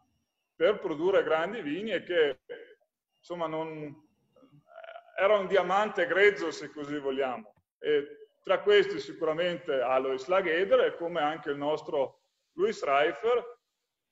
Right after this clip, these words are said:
che iniziarono, insomma, ad sperimentare in primis con nuovi criteri di qualità e con vitigni internazionali, anche per misurarsi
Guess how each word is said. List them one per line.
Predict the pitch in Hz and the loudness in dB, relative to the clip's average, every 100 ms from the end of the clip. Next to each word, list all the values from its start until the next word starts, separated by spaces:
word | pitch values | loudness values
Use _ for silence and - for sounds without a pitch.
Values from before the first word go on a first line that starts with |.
| _ _ | _ _
che | 190 | -4
iniziarono, | 214 226 190 165 202 240 208 | -4 -2 2 4 4 2 -2
insomma, | - 190 196 147 135 | -4 -4 -4 -2 -2
ad | - 143 156 | 0 -2 -2
sperimentare | - - 170 165 156 165 170 151 131 113 _ | -8 -6 -6 -6 -4 2 4 4 2 -2 _
in | _ _ | _ _
primis | 180 202 180 - - | -4 -4 -8 -10 -14
con | 147 | -12
nuovi | 151 165 160 143 131 _ | -2 0 0 -4 -8 _
criteri | 139 - 151 151 | -20 -6 -2 -2
di | 139 135 | -2 -8
qualità | - 170 208 160 175 220 | -4 0 0 2 4 4
e | 175 170 | 2 -2
con | 175 175 | -6 -6
vitigni | 190 190 156 185 180 160 | -6 -8 -10 -8 -10 -10
internazionali, | 147 151 151 147 - 139 131 131 123 | -10 -8 -8 -8 -10 -8 -4 -4 -4
anche | 139 165 151 _ | -8 -10 -14 _
per | 156 156 | -6 -6
misurarsi | 156 151 185 147 156 151 - 196 175 | -8 -4 2 4 2 0 -6 -4 -4